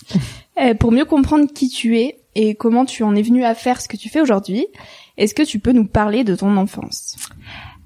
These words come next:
Speaker 1: Alors, euh, moi, j'ai grandi en banlieue parisienne. Je suis issue d'une double culture. J'ai grandi avec, euh,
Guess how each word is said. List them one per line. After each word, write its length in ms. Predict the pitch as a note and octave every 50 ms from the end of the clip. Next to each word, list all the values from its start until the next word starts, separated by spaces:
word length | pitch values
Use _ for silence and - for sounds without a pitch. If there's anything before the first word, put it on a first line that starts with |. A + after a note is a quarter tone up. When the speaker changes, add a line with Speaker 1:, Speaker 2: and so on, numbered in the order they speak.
| - C4+
Speaker 1:
Alors, 560 | B3+ B3 G#3 F3 D#3+ D#3 D#3 D3+ D3 C#3+ D3+
euh, 460 | D#3 D#3 D#3 D3+ D3+ D3+ D3+ D3+ D3
moi, 180 | D3 D#3+ F#3 G#3
j'ai 140 | G3+ G3+ F3+
grandi 340 | D3 D3+ E3 F3 E3 E3+ F#3+
en 100 | E3+ D#3+
banlieue 340 | D3 E3 F#3+ G#3 A3 A#3+
parisienne. 1000 | A#3 A#3 G#3+ F#3 E3+ D#3+ D3 D3 D#3 D#3+ E3+ F3 F#3+ G3+ G#3+ A3+ A#3 B3 B3 B3+
Je 60 | A#3+ -
suis 180 | - - F3+
issue 220 | E3+ D#3 - - G3
d'une 220 | F3+ F3+ F3 F3
double 260 | E3 G3+ F#3+ G#3+ G#3+
culture. 800 | - - F3 D3 - - - G#3+ A#3 B3 C4+ D4 D4 C#4+ G#3+ F#3 E3+ E3
J'ai 100 | E3 E3+
grandi 380 | D#3 D#3+ F3 F3 E3+ E3+ F#3+
avec, 320 | F3 D#3+ D#3 D3+ D3+ - E3
euh, 160 | D3+ D3 D3